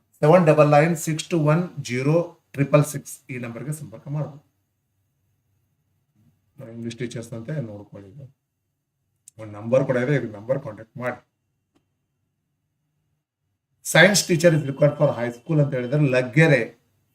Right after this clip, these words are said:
ಇಮಿಡಿಯೇಟ್ ಅಪಾಯಿಂಟ್ಮೆಂಟ್ ಐತೆ. ಒಂದು ನಂಬರ್ ಇದೆ ನೋಡಿ, ಡಬಲ್ ಸೆವೆನ್ ನೈನ್ ಫೈವ್ ತ್ರೀ ಡಬಲ್ ಸೆವೆನ್ ಸಿಕ್ಸ್ ಜೀರೋ ಏಟ್, ಈ ನಂಬರ್ಗೆ ಸಂಪರ್ಕ ಮಾಡೋದು. ವಾಂಟೆಡ್ ಮೇಂಟೆನೆನ್ಸ್ ಮ್ಯಾನೇಜರ್ ಅಂತ ಎರಡು ಪೋಸ್ಟ್ ಇದಾವೆ,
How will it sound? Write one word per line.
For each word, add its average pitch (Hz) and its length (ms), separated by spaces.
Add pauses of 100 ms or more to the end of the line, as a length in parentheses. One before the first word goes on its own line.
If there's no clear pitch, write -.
(540)
ಇಮಿಡಿಯೇಟ್ 139 320
ಅಪಾಯಿಂಟ್ಮೆಂಟ್ 127 480
ಐತೆ. 160 80
ಒಂದು 143 180
ನಂಬರ್ 120 300
ಇದೆ 120 120
ನೋಡಿ, 127 280
ಡಬಲ್ 120 300
ಸೆವೆನ್ 131 920 (400)
ನೈನ್ 120 280
ಫೈವ್ 123 220
ತ್ರೀ 151 160
ಡಬಲ್ 120 340
ಸೆವೆನ್ 139 300
ಸಿಕ್ಸ್ 151 300
ಜೀರೋ 110 220
ಏಟ್, 131 260 (260)
ಈ 117 60
ನಂಬರ್ಗೆ 110 360
ಸಂಪರ್ಕ 156 400
ಮಾಡೋದು. - 380 (680)
ವಾಂಟೆಡ್ 143 500
ಮೇಂಟೆನೆನ್ಸ್ 156 680
ಮ್ಯಾನೇಜರ್ 135 400
ಅಂತ 123 120
ಎರಡು 135 340
ಪೋಸ್ಟ್ 135 320
ಇದಾವೆ, 120 320